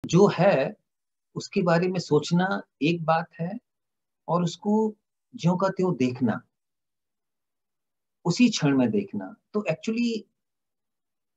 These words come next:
जो अवलोकन का क्षण होता है, जिसमें कोई समय नहीं है, तब क्या what is वैसा रह सकता है जो है?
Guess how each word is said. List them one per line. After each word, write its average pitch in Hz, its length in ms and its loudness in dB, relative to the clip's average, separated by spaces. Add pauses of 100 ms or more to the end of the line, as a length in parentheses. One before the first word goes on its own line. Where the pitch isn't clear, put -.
(120)
जो 160 120 0
अवलोकन 170 680 2
का 196 120 -4
क्षण 156 260 -2
होता 113 340 -4
है, 101 280 -12 (140)
जिसमें 156 320 -4
कोई 175 180 0
समय 123 320 2
नहीं 104 320 0
है, - 180 -20 (2500)
तब 190 220 0
क्या 208 340 2 (400)
what 151 220 4
is - 380 4 (640)
वैसा 143 300 2
रह 165 200 6
सकता 170 360 2
है 147 100 4
जो 123 200 2
है? - 240 -6